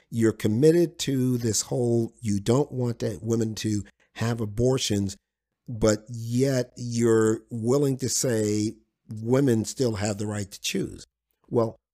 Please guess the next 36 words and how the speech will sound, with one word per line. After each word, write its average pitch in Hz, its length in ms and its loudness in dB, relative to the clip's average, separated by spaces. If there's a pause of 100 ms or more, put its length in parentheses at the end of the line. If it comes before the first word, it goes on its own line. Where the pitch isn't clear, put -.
(160)
one 170 280 2
of 262 60 -2
the 139 100 2
women's, 104 580 0
uh, 107 80 0
one 147 180 2
of 175 80 -2
the 120 80 0
women 107 260 0
said, 101 460 0
"In 104 180 -2
the 101 80 -4
world 127 480 0
we 135 160 2
live 247 240 0
in, 69 300 -8 (760)
nothing's 139 500 2
always 131 420 0
black - 320 -10
and - 160 -12
white, 180 320 -4 (600)
but 135 200 -4
often 135 320 -2
shades 101 500 0 (120)
of 101 160 -4
different 107 340 -2
realities." 131 720 -4 (720)
She's 208 300 -2
absolutely 185 580 -2
right. 127 360 -2 (1000)
She - 220 0
said 117 220 0
the 110 80 0
shameful 139 560 2
acts 117 280 0
of 87 220 -6